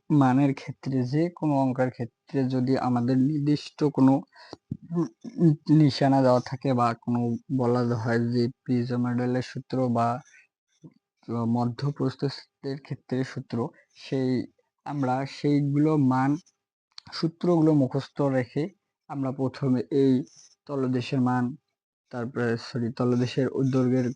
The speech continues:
তলদেশের মান, প্রস্থের তলদেশের মান নির্ণয় করে সূত্র করে দিলে আমরা ইজিলি অঙ্কটা মান বের করতে পারবো। তো আশা করি সকলে বুঝতে পারছো, এবং পরবর্তী যে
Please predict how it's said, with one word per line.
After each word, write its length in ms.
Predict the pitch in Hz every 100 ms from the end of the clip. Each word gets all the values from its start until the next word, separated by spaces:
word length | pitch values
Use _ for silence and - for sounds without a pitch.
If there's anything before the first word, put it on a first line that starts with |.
| -
তলদেশের 460 | 131 120 123 110 123
মান, 100 | 123 127
প্রস্থের 380 | 113 117 - 127 - _ _ -
তলদেশের 440 | 120 123 120 135
মান 100 | 131 131
নির্ণয় 280 | 135 131 127
করে 140 | 151 214 -
সূত্র 440 | 139 - _ - 139 131
করে 160 | 127 123 127
দিলে 140 | 135 131
আমরা 200 | 123 135 214 - _ _ _
ইজিলি 420 | 139 135 127 127 175 220 - 139
অঙ্কটা 380 | 123 123 131 156 - _ -
মান 120 | 131 127
বের 120 | 127 120
করতে 200 | 120 - 123
পারবো। 180 | 120 117 135
তো 40 | 160 151
আশা 160 | - 156
করি 120 | 156 -
সকলে 220 | 139 139 135
বুঝতে 260 | 135 - 143
পারছো, 300 | 139 131 - 135 -
এবং 160 | 139 135 131
পরবর্তী 680 | 147 160 165 165 _ - 165 170 - _ _ _
যে 220 | 139 139